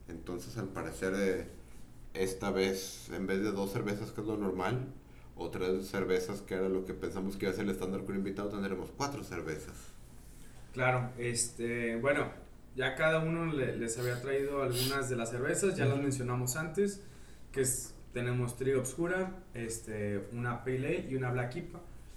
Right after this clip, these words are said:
Speaker 2: que fue las que le traje a cada uno de ellos para que la fueran degustando, este,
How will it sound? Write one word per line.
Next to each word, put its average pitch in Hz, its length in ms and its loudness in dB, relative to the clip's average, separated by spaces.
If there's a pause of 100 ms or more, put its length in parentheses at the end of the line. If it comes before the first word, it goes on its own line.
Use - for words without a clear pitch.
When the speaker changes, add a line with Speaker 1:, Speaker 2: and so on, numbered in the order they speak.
(120)
Speaker 2:
que 151 140 4
fue 147 180 2
las 156 140 6
que 175 440 4
le 127 100 0
traje 131 320 2
a 151 100 -2
cada 147 240 6
uno 156 260 4
de 147 160 4
ellos 151 340 2
para 117 380 -2
que 113 100 -2
la 104 120 0
fueran 117 340 0
degustando, 120 880 2 (300)
este, 101 880 0